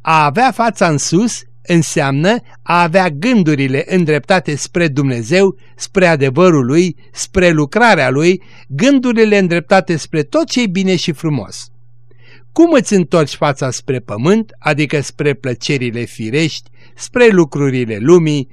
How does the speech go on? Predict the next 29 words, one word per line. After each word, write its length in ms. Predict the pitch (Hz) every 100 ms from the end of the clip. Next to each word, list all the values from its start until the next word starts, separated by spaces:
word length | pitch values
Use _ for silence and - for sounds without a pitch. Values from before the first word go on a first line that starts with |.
| -
spre 380 | - - - 214
păcat, 540 | 160 139 127 202 202 - - -
atunci 640 | - 147 139 165 151 135 -
ți 120 | 170
se 160 | 151 147
întunecă 560 | 123 - 254 247 226
fața, 520 | 214 190 185 190 170 - - -
așa 380 | - 160 240 240
cum 160 | 220
s-a 140 | 175 180
întâmplat 520 | 165 151 135 170 -
și 120 | 151
cu 180 | - 139
Cain, 460 | 135 127 165 190 - - -
după 280 | 143 135
cum 220 | 123 165 156
citim 360 | 139 - 170
la 140 | 139 123
Facerea, 600 | 156 160 156 143 143 - - - -
Cartea 380 | 165 - 139
Facerea 440 | 123 151 - 143 131
patru 360 | 135 143 139
cu 140 | 123 131
șase, 540 | - 110 101 202 240 - - - -
și 260 | - 208 -
atunci 540 | 156 - 226 247 -
te 100 | 175
închini 560 | 151 - 175 170 147 117
diavolului. 680 | 107 123 95 95 92 95 95